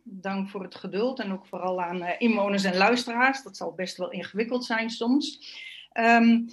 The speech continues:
eh, we, we hebben eigenlijk nog, ehm, kijken we met verwachting uit naar het antwoord van de wethouder op de vraag van de heer Sielke van D zesenzestig.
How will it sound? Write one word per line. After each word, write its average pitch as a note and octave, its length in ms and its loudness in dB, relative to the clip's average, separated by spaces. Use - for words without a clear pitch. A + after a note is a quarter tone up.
eh, A3+ 320 0
we, A#3+ 220 -2
we B3 200 6
hebben D4+ 360 6
eigenlijk C4+ 460 2
nog, A#3 420 0
ehm, G3 500 0
kijken C4+ 320 4
we A#3+ 60 2
met G#3+ 200 -2
verwachting A#3+ 680 -2
uit B3 220 2
naar G3+ 140 -2
het G3 140 -2
antwoord B3 360 0
van G#3 100 -6
de F3 100 -4
wethouder A3 560 -2
op G3 200 -6
de F#3 280 2
vraag B3 420 -2
van G#3 160 -8
de G3 60 -6
heer F#3+ 180 -2
Sielke C#4+ 500 -4
van E3+ 160 -10
D E3+ 40 -10
zesenzestig. F#3+ 1000 -6